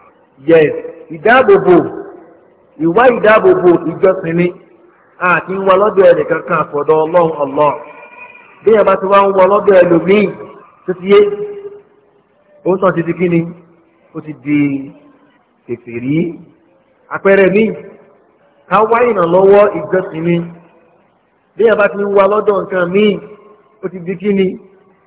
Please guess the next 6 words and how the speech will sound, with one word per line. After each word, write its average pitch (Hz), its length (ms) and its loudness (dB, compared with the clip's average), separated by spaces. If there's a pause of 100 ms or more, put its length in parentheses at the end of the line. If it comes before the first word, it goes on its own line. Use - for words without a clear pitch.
(300)
Ó 156 60 -14
ti 151 100 -14
di 147 180 -14
kèfèrí. 131 460 -8 (1500)
So, 156 100 2
eléyìí, 170 440 0